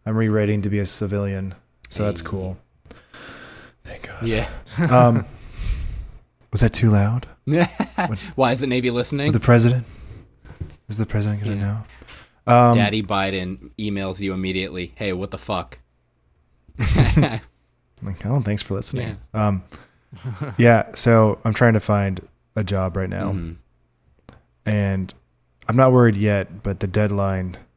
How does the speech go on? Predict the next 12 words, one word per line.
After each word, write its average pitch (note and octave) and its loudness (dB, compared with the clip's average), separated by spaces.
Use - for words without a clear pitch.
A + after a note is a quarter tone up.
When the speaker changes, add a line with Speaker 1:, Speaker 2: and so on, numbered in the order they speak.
Speaker 1:
will G2+ -4
slowly A2+ 2
approach, G#2 -2
and G#2 -4
that's G2 -6
when F#2+ -6
the G2 -6
anxiety F#2+ -6
will F#2 -8
kick - -10
in. G2 -10
Speaker 2:
Mm. D#2+ -12